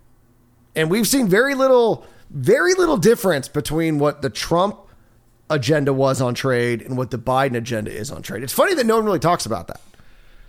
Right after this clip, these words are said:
And I'm not sure if it's because he's worried about the trade deficit or what the issues are,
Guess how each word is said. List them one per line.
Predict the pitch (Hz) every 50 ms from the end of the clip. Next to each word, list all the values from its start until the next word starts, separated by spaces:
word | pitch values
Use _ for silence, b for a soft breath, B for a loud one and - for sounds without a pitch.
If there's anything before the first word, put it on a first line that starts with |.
| b b b b b b
And | 156 170
I'm | 202 226
not | 233 226 -
sure | - 233 226 208
if | 196
it's | 180
because | - - 190 170 180 165 131
he's | 202 240 202
worried | 214 240 247 240 220
about | 208 214 208
the | 180
trade | - 220 220 214 214 180
deficit | 214 214 175 202 - - 202 208 196 -
or | 165 147 135
what | 135 165 208 202
the | - 185 175
issues | 160 - - 143 127 135
are, | 151 156 151 139 123 120 117 -